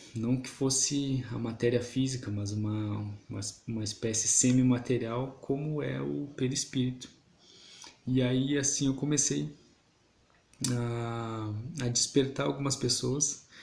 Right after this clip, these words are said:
Foi quando eu comecei a voltar pro corpo e, e aí despertei.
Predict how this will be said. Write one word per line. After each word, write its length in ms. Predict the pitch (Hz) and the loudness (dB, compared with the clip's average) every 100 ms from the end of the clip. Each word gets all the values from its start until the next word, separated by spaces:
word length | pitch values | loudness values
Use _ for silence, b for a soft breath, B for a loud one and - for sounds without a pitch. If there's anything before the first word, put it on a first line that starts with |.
| B B B _ | B B B _
Foi 400 | - 135 139 143 | -4 4 6 6
quando 680 | - 139 143 147 160 160 - | 4 2 4 2 2 0 0
eu 120 | 143 | -2
comecei 480 | - 143 143 - 143 | 0 2 2 4 2
a 40 | |
voltar 400 | 143 156 156 170 | 4 0 0 -4
pro 120 | 165 160 | 0 -2
corpo 560 | - 139 143 - 160 | 0 -2 -4 -4 -4
e, 140 | 160 170 - - _ - | -2 -4 -12 -20 _ -8
e 140 | 156 | -4
aí 120 | 143 | -2
despertei. 600 | - - - - - 80 | 0 0 0 0 0 -4